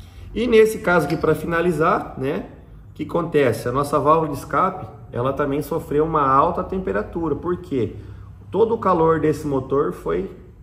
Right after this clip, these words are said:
jogado pra ela. Então essa válvula de escape aqui, que também está empenada, se a gente observar, aqui não vai dar pra vocês verem,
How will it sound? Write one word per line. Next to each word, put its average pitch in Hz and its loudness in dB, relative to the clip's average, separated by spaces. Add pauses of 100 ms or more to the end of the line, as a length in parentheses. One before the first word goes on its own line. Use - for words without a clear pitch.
(160)
jogado 143 -4
pra 180 -2
ela. 123 0 (460)
Então 135 0
essa 190 0
válvula 160 2
de 139 -8
escape 139 -4
aqui, 123 -6
que 123 -8
também 123 -2
está 113 -4
empenada, 175 -4 (260)
se - -8
a 120 0
gente 123 -4
observar, 117 -2
aqui 101 -4
não 175 -4
vai - -4
dar 90 -2
pra 87 -4
vocês 180 -6
verem, 101 -2